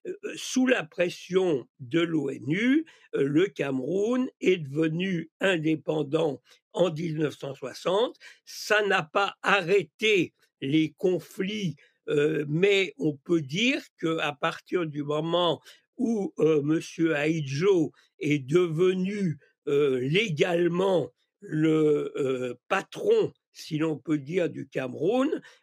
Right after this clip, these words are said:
aussi bien sur le plan présidentiel que sur le plan des élections législatives, à partir du moment où une partie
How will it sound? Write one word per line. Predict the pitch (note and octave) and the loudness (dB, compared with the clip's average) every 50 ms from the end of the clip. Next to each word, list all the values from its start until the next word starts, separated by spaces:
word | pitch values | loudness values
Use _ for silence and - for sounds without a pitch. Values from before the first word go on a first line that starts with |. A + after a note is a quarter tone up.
| _ | _
aussi | - - E3 E3 D#3+ - - E3+ E3 | -4 -2 -2 -2 -2 -4 -8 -8 -8
bien | D3 C#3 E3+ G3 G3+ F3+ C#3+ B2 - _ _ _ | -2 0 0 2 2 0 -2 -4 -6 _ _ _
sur | - - - C#3+ D3 | -18 -6 -2 0 2
le | D3+ D3 C3+ | 2 0 0
plan | C#3 - D3+ D#3 D#3+ | 0 0 0 0 0
présidentiel | E3 - D#3 D#3 D3+ C#3 D3+ D#3+ D3+ D3+ D3+ D3+ D3+ - - F#3 F3 F3 E3+ D#3 C3 - - _ _ _ _ _ | 0 0 0 -2 0 -2 -2 -2 -2 0 -2 -2 -4 -6 -2 0 0 2 2 0 0 -4 -8 _ _ _ _ _
que | - D#3+ | -4 -4
sur | D3 - - E3 | -4 -2 -2 0
le | D#3 D#3 D#3+ D#3 C#3 | 2 2 0 0 -2
plan | - F3+ F3+ F3 D#3+ | -2 -2 -2 -2 -2
des | C3 C#3+ C3+ B2+ C3 C#3 | -2 -2 -4 -4 -4 -4
élections | D#3+ D#3 D#3+ D#3 - - - E3+ E3 | -2 -2 -2 -4 -4 -6 -4 -2 -2
législatives, | D#3+ C#3+ C3+ C3 B2 C3 C3+ B2+ - - C3+ C3 - - - F3+ G#3 A#3 C4+ C#4+ D#4+ - - - - - _ _ _ - - | -2 -2 -4 -4 -6 -8 -12 -12 -8 -8 -6 -6 -8 -8 -6 -4 0 0 0 0 0 -2 -6 -8 -16 -20 _ _ _ -10 -4
à | - D#3+ | -2 -2
partir | D#3 - E3+ E3+ - - - - G#3+ G3 | 0 0 0 -2 -2 -4 -2 0 0 0
du | D#3 F3 F#3+ | 0 0 0
moment | F3 F#3 F#3+ F#3+ G3 G3+ G3+ G3+ F#3 | 0 0 0 0 0 0 2 2 2
où | D3+ D3 D#3 | 2 2 2
une | D3+ D3 C#3 C3+ | 0 0 -2 -2
partie | - - D3 - - - _ _ - A#3 A3+ A#3+ A#3 G3 D3+ | -2 0 0 0 -2 -8 _ _ -4 -2 0 0 0 0 -2